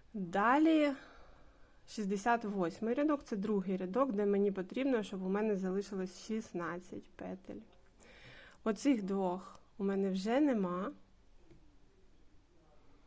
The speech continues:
А, додається петля тут, скорочується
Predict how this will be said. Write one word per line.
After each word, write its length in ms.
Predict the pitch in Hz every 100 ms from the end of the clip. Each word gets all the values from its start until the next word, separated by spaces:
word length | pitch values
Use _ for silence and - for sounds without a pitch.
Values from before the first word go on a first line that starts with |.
| - - - - - _ _ - - - - - - - - - - - - - - - - -
А, 160 | 202
додається 840 | 190 220 202 233 233 214 202 214 196
петля 420 | 196 190 196 180
тут, 560 | - 226 220 247 302 - - - - - - - - - - - -
скорочується 840 | - 202 202 226 240 214 - 196